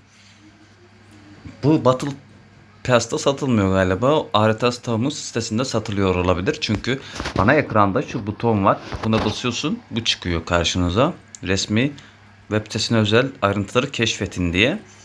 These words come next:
Bu çıkıyor arkadaşlar. Kuzey Kore'nin Cho Haeun muhribi.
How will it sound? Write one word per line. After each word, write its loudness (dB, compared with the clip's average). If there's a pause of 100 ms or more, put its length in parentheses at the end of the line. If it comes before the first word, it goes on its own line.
(800)
Bu -2
çıkıyor 2
arkadaşlar. -2 (100)
Kuzey -2
Kore'nin 2 (1160)
Cho 4
Haeun 0
muhribi. -2